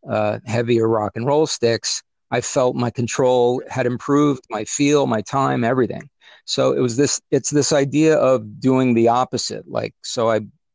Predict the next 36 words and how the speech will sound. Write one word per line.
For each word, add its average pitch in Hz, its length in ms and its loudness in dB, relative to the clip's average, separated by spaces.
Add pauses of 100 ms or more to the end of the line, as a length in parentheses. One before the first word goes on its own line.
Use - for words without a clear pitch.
(240)
started 113 480 0
to 110 240 -12 (100)
really 110 680 0 (180)
work 123 340 0
this 117 220 -2
into 110 220 -4
my 110 140 0
own 131 180 2
practice 110 500 -4
routine 104 560 -6 (1040)
where 131 220 -2
I - 20 -2
played 120 320 0
everything 120 340 2
I 110 60 0
was 110 180 -2
working 113 300 0
on 110 160 0
lefty 135 400 0
and 120 240 0
righty. 107 400 0
I 104 80 -8
played 117 300 -2
everything 123 360 0
I 113 80 0
was 113 200 -4
working 117 340 -2
on 107 420 -4 (380)
with 120 260 0
my 113 140 0
regular 135 380 2
sticks - 400 -4
and 117 180 -2
with 107 140 0
a 110 60 2
lighter, 110 540 2